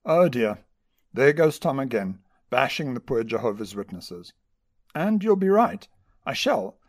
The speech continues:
but not without good reason and certainly with a very constructive spiritual outcome in mind.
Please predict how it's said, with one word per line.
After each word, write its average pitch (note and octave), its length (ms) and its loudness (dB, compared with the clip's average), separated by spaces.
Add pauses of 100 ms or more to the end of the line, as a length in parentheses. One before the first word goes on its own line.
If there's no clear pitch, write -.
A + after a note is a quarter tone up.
(260)
but D3 120 0
not F#3 220 4
without D#3+ 380 0
good C#3 180 -2
reason C#3 560 -2
and B2+ 160 -6
certainly F3 480 0
with A#2 180 -4
a A#2+ 60 -4
very C3+ 240 0
constructive B2+ 680 -8
spiritual - 600 -2
outcome G2+ 400 -8
in F2+ 160 -10
mind. E2 400 -10